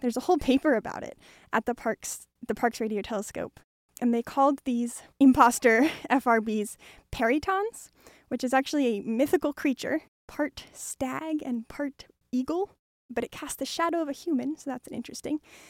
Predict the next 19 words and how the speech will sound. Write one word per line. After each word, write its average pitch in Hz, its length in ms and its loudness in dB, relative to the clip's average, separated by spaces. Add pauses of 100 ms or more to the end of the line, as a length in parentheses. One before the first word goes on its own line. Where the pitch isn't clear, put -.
(280)
Um, 233 300 -2 (100)
and 269 160 6
these 285 160 4
perytons 294 1000 0 (220)
looked 294 300 0
like 277 140 2
fast - 260 -2
radio 123 300 -12
bursts. - 400 -16 (320)
And 240 160 -2
so 262 80 4
they 269 100 0
did 370 140 2
a 381 80 4
whole 330 120 0
study 247 420 -4 (100)
measuring 330 320 6
these 302 160 4
signals, 277 420 0